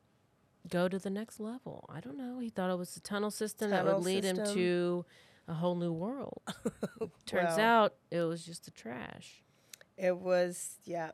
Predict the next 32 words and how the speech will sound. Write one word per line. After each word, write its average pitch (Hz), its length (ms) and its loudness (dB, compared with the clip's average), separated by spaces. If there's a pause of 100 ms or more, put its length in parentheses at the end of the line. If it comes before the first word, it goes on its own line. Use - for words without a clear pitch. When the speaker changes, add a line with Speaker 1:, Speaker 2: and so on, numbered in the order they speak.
(140)
Speaker 2:
no. 180 400 6 (120)
Speaker 1:
I'm 208 120 -6
back 185 240 -2
in - 80 -8
the - 60 -12
Speaker 2:
I - 20 -10
Speaker 1:
F - 60 -12
B - 120 -12
I. 202 120 6
Speaker 2:
cannot 208 880 6
even, 196 560 4 (140)
I 214 80 4
can't 254 220 0
even 220 180 4
think 208 240 0
of 185 140 4
a 175 100 6
way 175 600 4
that 170 200 2
you 170 160 -8
could 175 240 -4
accidentally 170 920 -2 (340)
go 160 240 4
into - 240 -8
this - 160 -8
thing 71 240 -6
and - 100 -6
fall. - 320 -6 (180)
Speaker 1:
Mm-mm. 139 440 -6
Speaker 2:
So 240 260 10
Jason - 380 4
Aldean 240 640 6